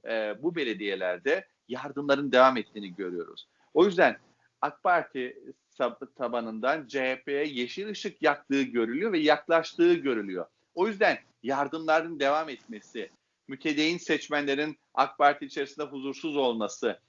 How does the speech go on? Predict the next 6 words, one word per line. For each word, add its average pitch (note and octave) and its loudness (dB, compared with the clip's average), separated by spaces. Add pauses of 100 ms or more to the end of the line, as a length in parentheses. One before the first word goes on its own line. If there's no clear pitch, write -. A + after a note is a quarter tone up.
(240)
e, C#3+ 2
Z D3 6
kuşağı C3+ 2
gibi F3+ -6
kavramlar D3 -2 (420)
esasında D3+ -4